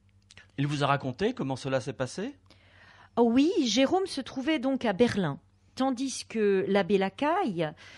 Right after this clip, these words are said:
Speaker 2: restait au cap de Bonne-Espérance, à des milliers de kilomètres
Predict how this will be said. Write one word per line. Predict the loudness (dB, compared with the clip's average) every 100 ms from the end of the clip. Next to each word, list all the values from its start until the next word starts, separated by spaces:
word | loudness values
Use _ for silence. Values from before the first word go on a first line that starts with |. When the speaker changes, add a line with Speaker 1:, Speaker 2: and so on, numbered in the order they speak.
| -20 -10
Speaker 2:
restait | 0 0 0 -2 2 2 0
au | -4
cap | 0 0 0
de | -2 0
Bonne-Espérance, | 2 2 0 0 -2 -2 -2 -2 -6 -12 -2
à | 0
des | 2 2
milliers | 2 0 -4 -4 0 2 0
de | -4
kilomètres | -8 -10 -4 -2 -2 -4 -6 -10 -12